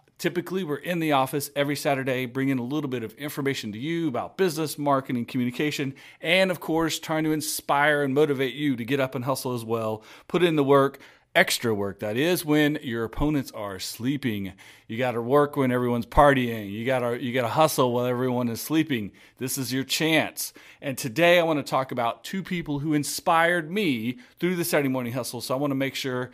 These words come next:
and tell you their story, 'cause their story has got me going today too as well. The first person is Ricky Bly. Ricky, with, along with his wife Cerise, is the owner of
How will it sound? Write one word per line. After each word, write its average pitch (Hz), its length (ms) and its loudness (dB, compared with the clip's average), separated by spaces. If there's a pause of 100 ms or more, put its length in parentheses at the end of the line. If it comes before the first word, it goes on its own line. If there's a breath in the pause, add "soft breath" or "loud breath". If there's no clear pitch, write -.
(200 loud breath)
and - 80 -12
tell 127 160 -2
you 123 180 0
their 135 220 4
story, 117 340 -4
'cause 104 220 -8
their 143 220 0
story 135 520 2
has 110 160 -6
got 113 220 -4
me 120 100 -4
going 110 240 -8
today 104 300 -6
too 104 240 -4
as 92 100 -6
well. 95 240 -4 (340 loud breath)
The 110 60 -10
first 170 420 2
person 151 440 0 (180 loud breath)
is 120 260 -4
Ricky 143 360 0
Bly. 107 640 -2 (260 loud breath)
Ricky, 156 420 -2
with, 143 200 -4
along 123 300 0
with 127 100 -4
his 107 160 -6
wife 113 260 0
Cerise, 147 540 -6
is 131 160 -6
the 131 140 -8
owner 143 340 -4
of 107 500 -6